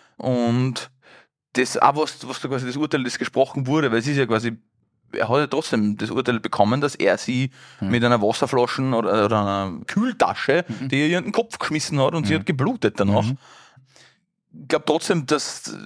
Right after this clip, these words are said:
Speaker 1: stell dir vor, du, du bist, selbstständig, aber blöd. Das ist, gut, ich kann keine Analogie setzen, weil du bist nicht wo angestellt.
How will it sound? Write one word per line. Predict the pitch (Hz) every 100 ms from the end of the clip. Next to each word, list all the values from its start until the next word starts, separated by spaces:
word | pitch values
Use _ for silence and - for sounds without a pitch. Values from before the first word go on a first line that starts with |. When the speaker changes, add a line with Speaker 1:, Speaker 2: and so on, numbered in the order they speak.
| -
Speaker 1:
stell | - 160
dir |
vor, | - 170
du, | 220 170 _ -
du | 269 254 208 _ _ _ _ -
bist, | 349 - - - _ _ _ _ _ _ _ - -
selbstständig, | 113 110 127 151 117
aber | 113 117 - - - - - _ _ -
blöd. | 127 120 -
Das | - 131
ist, | 143 143 123 143 135 139
gut, | 143
ich | 151
kann | 147 147
keine | 151
Analogie | 147 147 127 185
setzen, | - 113 -
weil |
du | 123
bist | 131 -
nicht | 139
wo | 123
angestellt. | - 175 - - - -